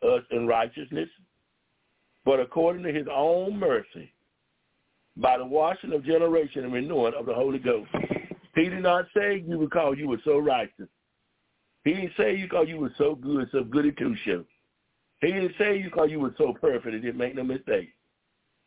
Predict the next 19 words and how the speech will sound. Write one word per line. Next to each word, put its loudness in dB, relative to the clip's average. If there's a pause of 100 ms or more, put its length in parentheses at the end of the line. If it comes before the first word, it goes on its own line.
(140)
That 2
ain't -4
how -6
he -6
saved -2
you. -4 (680)
For 4
the 0
Bible -4
said, -4
"By -2
grace -4
are 2
we -6
saved." -2 (560)
Listen 2
to 2
the 2
verse. 2